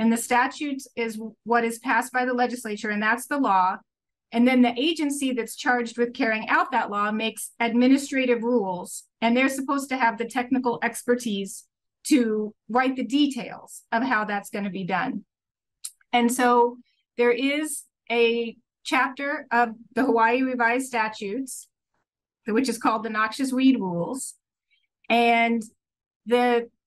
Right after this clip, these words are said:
and then there are, uh, the noxious weed statutes.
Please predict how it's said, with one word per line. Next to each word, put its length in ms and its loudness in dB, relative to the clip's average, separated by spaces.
and 140 4
then 120 6
there 180 4
are, 280 0
uh, 160 -2
the 100 -2
noxious 420 0
weed 220 -4
statutes. 640 -4